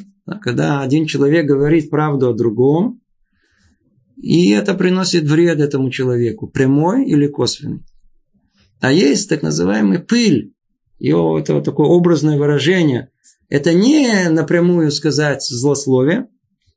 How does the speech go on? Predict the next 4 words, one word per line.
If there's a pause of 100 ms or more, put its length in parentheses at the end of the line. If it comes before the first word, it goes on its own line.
(200)
а
сказать
что-либо, (300)
что-либо,